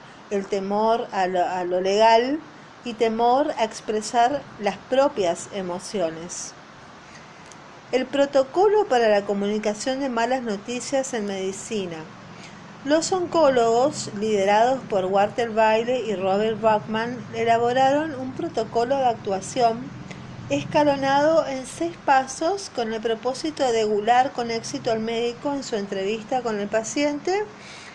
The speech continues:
o sus familiares, teniendo siempre presente que es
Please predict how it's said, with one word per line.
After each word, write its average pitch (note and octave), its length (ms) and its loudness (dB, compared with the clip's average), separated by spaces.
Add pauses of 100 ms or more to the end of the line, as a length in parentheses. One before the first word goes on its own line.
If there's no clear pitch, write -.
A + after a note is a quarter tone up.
(340)
o D4+ 160 2
sus D#4 440 -2
familiares, G#3+ 1000 0 (640)
teniendo B3+ 540 2
siempre D4+ 600 0
presente B3 760 -2
que G#3+ 240 0
es A3 180 -8